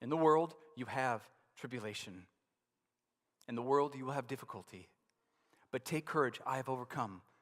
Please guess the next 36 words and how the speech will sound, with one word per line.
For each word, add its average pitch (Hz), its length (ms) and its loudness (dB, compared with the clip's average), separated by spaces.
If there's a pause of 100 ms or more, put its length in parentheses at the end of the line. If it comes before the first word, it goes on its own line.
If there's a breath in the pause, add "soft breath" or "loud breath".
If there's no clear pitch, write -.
(300 soft breath)
the 113 60 -8
world." 95 320 -8 (920)
There 131 80 0
is 131 100 -4
coming 165 260 2
a 170 40 4
day 156 200 6
when, 131 240 -2 (160)
when 127 80 -6
there 131 140 2
will 143 80 0
be 135 160 0
no 135 180 0
more 143 360 2 (680 soft breath)
conflict 123 540 -4
within 113 180 -10
our 101 80 -8
souls. - 480 -12 (1200)
No 131 100 0
more 143 200 2
doubts, 131 500 2 (680)
no 117 120 -2
more 139 160 0
shame, 127 520 -6 (600)
no 117 140 -6
more 139 160 2
guilt, 123 360 0 (840)
no 110 160 -8
more 139 160 -2
hatred, 127 500 -10 (640)
no 120 140 0
more 143 160 6
anxiety, 113 640 -2 (640)
no 120 180 -4
more 127 200 -2
sorrow, 107 480 0